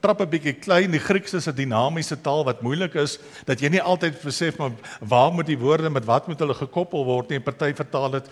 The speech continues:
"Ons is medewerkers van mekaar in, in diens van God."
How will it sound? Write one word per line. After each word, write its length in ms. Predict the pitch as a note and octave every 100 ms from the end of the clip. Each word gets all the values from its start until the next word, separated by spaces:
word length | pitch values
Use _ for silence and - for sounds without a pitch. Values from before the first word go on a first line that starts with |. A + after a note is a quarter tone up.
| - - -
"Ons 260 | E3 F3+
is 120 | E3+ B2+
medewerkers 760 | B2+ D3 D#3 C3 C3 - C#3
van 200 | - D3+
mekaar 540 | C3+ - G3 F3+ C#3+ D#3+
in, 140 | C#3 - -
in 120 | C#3
diens 260 | C3 F3+ -
van 160 | D3
God." 460 | G#2+ B2 - -